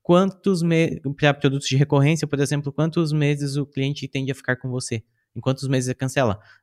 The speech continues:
É, é, são dados que as pessoas não têm. Às vezes a gente pergunta, "Olha, o cliente que contrata você, v-,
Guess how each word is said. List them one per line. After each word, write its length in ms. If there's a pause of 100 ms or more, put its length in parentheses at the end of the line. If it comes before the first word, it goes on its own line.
É, 260
é, 40 (160)
são 200
dados 260
que 80
as 60
pessoas 280
não 120
têm. 240
Às 100
vezes 140
a 60
gente 160
pergunta, 280
"Olha, 240 (400)
o 120
cliente 300
que 120
contrata 360
você, 300
v-, 200